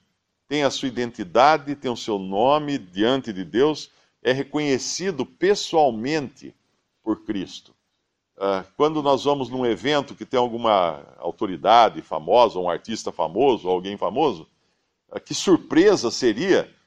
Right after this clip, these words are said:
se de repente aquela pessoa saísse lá do lugar onde está lá com, com seu segurança e tudo, viesse à nossa, à nossa direção, estendesse a mão e falasse: "Mário, você por aqui?" Eu ficaria honrado com isso, não é? Porque, puxa,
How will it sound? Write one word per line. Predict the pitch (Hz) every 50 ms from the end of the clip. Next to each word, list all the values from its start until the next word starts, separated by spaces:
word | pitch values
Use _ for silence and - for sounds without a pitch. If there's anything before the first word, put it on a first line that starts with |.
| _ _ _
se | - -
de | 127 139 151
repente | 160 147 143 - 160 175 185 185 180
aquela | 170 - 165 151 143
pessoa | - 151 135 131 - 160 147
saísse | - - 143 127 135 160 165 151 - 131
lá | 117 127 143 156 151 139 - _ _ _ _ _ _ _ _ _ _ _ _
do | 95 98 117 123
lugar | 120 117 104 90 113 127 131
onde | 127 117 101
está | 92 - - 117 110
lá | 104 104 110 110
com, | 107 - 98 90
com | - - 98
seu | - - 104
segurança | - - 113 95 95 98 120 143 147 135 - 113
e |
tudo, | - - 180 143
viesse | 104 131 143 151 - -
à | 127
nossa, | 131 131 135 - - 113 110
à |
nossa | 113 120 123 120 117
direção, | 120 120 110 98 - - 170 180 135 - _ _ _ _ _ _ _
estendesse | - - - 156 135 135 147 143 -
a | 135
mão |
e | 131
falasse: | 143 135 123 135
"Mário, | 139 165 214 233 214 165 147
você | 131 160 156 - 185 175
por | - 175 156 135
aqui?" | 123 - _ - 180 214 214 185 107 - - _ _ _ _ _ _ _ _ _ _ _ - -
Eu | - 107 107 110
ficaria | - - 123 - 127 110 113 123 127
honrado | 123 104 113 135 165 147 110 98 -
com | - 90
isso, | 82 76 69 - - 71
não | 76 85
é? | 92 107
Porque, | - 95 90 - - 104 104 104 98 - _ -
puxa, | 147 147 - 92 78